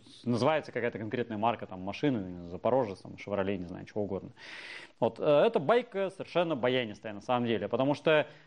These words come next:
одна из главных проблем современной антропологии — это не недостаток находок, а их не-, необычайный избыток, на самом деле. Э, сейчас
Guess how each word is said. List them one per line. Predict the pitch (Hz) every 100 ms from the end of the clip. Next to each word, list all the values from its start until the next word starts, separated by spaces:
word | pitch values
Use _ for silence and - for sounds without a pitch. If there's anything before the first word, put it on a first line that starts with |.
| _ -
одна | 160 143 185
из | 151
главных | 139 170 156 135
проблем | - 147 151 127
современной | 113 120 135 131 113
антропологии — | 107 - 165 262 208 139 123
это | 135
не | 135 143
недостаток | 143 135 131 131 277 240 - -
находок, | 143 135 160 113 101
а | 123
их | 165 226 -
не-, | 139 139
необычайный | 139 139 135 - 196 180
избыток, | 160 113 165 131 -
на | 110
самом | - 117 110
деле. | 104 95 - - - - - -
Э, | 156 151 147 143 139 135 131
сейчас | 139 - 226 - -